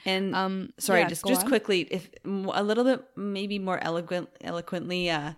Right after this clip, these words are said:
Speaker 1: Megan Johnson talked about this in episode thirty-four. It was, it was relatively brief, but she goes into it, and she's a really smart woman who
Speaker 2: Mm-hmm.
Speaker 1: teaches restorative yoga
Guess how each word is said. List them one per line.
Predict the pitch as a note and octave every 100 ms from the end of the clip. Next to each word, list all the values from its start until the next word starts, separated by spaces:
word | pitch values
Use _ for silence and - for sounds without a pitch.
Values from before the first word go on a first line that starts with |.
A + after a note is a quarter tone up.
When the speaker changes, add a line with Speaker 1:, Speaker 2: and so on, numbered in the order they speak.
| - _ _ _ _ _ - - -
Speaker 1:
Megan | F3 E3 E3 E3+ F3+
Johnson | D3+ D#3+ - F#3+ F#3 F#3
talked | G3 F#3
about | A3 G#3+ G#3+
this | A#3+ G3
in | -
episode | D#3+ D3+ D#3 D3
thirty-four. | D#3+ D3+ D#3 - D#3+ D3+ A#3 A#3+ -
It | A#3
was, | A#3
it | - A3
was | A3
relatively | F#3 E3+ G3 A3+ B3
brief, | A#3+ A#3 C4+
but | B3
she | A3+ G#3+
goes | G3+ F3
into | F#3 F#3 F3+
it, | D#3+ D#3 - -
and | - D#3 D3+ D3+
she's | D#3+
a | D#3+
really | D3+ D#3 D#3
smart | D#3 - E3 C#3+ C3 - - -
woman | - E3 D3+ C3+ D3
who | G3+ F#3 F#3+ F3 F3
Speaker 2:
Mm-hmm. | -
Speaker 1:
teaches | - C3+ C#3+ B2+ -
restorative | D3 - D3 D3+ D3
yoga | D3 C#3+ D3